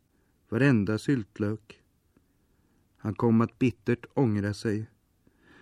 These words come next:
Men först sedan han bränt sig tio gånger grundligare än drängen som haft samma beting året dessförinnan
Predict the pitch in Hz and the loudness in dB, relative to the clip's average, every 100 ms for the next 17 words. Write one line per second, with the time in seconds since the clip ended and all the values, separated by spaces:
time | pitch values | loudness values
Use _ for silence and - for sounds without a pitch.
0 | _ 151 139 160 151 - - - 151 143 | _ 4 8 12 10 8 -4 0 4 4
1 | 160 156 147 135 123 143 135 160 120 117 | 4 4 4 4 2 -2 -2 -2 0 0
2 | 117 123 127 127 156 151 120 107 110 113 | 0 0 0 0 2 2 2 2 0 0
3 | 113 120 - - - 139 131 123 123 139 | -2 -4 -10 -14 2 4 6 6 6 4
4 | 139 113 104 _ _ - 123 123 117 - | 2 0 -6 _ _ -4 2 2 0 -4
5 | - 131 110 117 127 143 - 117 117 117 | 0 2 2 2 0 -2 0 0 0 -4
6 | - _ - 120 120 127 - 120 113 - | -12 _ 0 4 4 4 0 -2 -2 -2
7 | 139 131 107 104 | -2 0 -2 -4